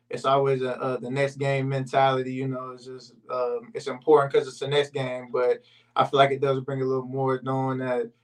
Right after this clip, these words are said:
that was the first round of the playoffs last year, the first time in eleven years we had been to the playoffs, and, and to get beat like that at home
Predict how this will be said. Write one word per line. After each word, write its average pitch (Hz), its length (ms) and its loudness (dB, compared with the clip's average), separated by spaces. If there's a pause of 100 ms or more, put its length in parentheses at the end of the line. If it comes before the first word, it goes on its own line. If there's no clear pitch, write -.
(120)
that - 60 -6
was 117 120 -2
the 117 80 -8
first 135 260 0
round 123 180 0
of 120 100 -8
the 113 60 -12
playoffs 123 460 0
last 127 340 0
year, 127 300 -2
the 123 120 -6
first 127 260 -2
time 127 360 -6
in 123 400 -14 (400)
eleven 131 340 2
years 127 280 4
we 123 100 2
had 120 160 2
been 131 120 -2
to 123 100 -4
the 117 80 0
playoffs, 123 580 2
and, 120 200 -4
and - 200 -4
to - 80 -12
get 120 220 2
beat 135 160 2
like 127 180 6
that 127 200 6
at 123 120 4
home 127 460 -8